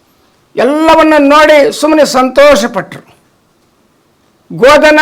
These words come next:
ಗಜಧನ, ರತ್ನಧನ, ಏನ್ ಅದ್ಭುತ ಜನಧನ, ತನಗೆ ಸಂತೋಷಧನ ದೊರೆತ ಮೇಲೆ ಎಲ್ಲವೂ ತೃಣಕ್ಕೆ ಸಮಾನ."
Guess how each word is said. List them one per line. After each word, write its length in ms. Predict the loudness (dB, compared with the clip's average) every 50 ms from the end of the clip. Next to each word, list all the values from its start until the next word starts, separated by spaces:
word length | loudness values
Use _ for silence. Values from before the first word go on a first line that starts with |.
| 2 0 0
ಗಜಧನ, 500 | 0 0 0 0 0 0 2 2 0 2 2
ರತ್ನಧನ, 600 | 2 0 -2 -2 -2 -2 -2 0 2 0 0 2 0 0 0
ಏನ್ 200 | 2 0 0 2
ಅದ್ಭುತ 420 | 0 -2 -2 -2 -4 -4 -2 0 0
ಜನಧನ, 540 | -2 0 0 -2 0 0 0 0 -2 -2 -2 -2
ತನಗೆ 400 | -2 -2 -2 0 0 0 0 0
ಸಂತೋಷಧನ 840 | 0 0 -2 -2 -2 0 2 2 2 4 2 0 0 2 0 0 0 0 2
ದೊರೆತ 260 | 2 2 2 2 2
ಮೇಲೆ 320 | 0 0 2 0 0 0 0
ಎಲ್ಲವೂ 420 | 0 0 2 0 2 2 0 0
ತೃಣಕ್ಕೆ 460 | -2 -2 -2 -2 -2 -4 -4 -6 -8
ಸಮಾನ." 400 | -8 -8 -10 -10 -10 -10 -12 -12